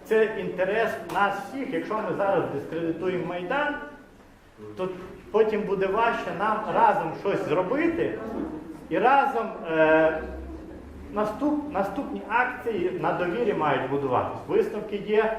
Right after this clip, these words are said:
все має бути на паперах, все має бути з актами. Якщо сьогодні на Майдані цього не роблять, треба це почати робити. Якщо десь збирають гроші, треба почати це робити. Мій заклик такий.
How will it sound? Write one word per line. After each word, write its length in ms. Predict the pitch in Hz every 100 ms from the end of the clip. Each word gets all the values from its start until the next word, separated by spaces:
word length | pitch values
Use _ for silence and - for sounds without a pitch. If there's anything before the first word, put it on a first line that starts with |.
| -
все 180 | - 185
має 340 | 190 190 190
бути 200 | 180 175
на 120 | 160 160
паперах, 520 | 151 139 220 214 165 -
все 100 | 170 170
має 160 | 165
бути 240 | 160 139 202
з 40 | 151
актами. 520 | 190 214 208 202 180 180 180 -
Якщо 220 | - 165
сьогодні 280 | - 170 165
на 100 | 147
Майдані 460 | 151 143 151 139 139
цього 200 | 143 127
не 140 | 127 135
роблять, 400 | 160 165 135 -
треба 220 | 139 131
це 80 | 131
почати 400 | 123 120 120 117
робити. 320 | 113 104 98 101 - - -
Якщо 240 | - 190
десь 220 | 190 190
збирають 460 | - 175 175 170 139
гроші, 340 | 196 202 202 -
треба 300 | 165 160 160
почати 460 | 160 143 156 160 139
це 120 | 147 143
робити. 420 | 139 127 - - - - - - - - - - - - - - -
Мій 240 | 147 185 214
заклик 540 | 185 170 - 151 147
такий. 440 | - 104 143 104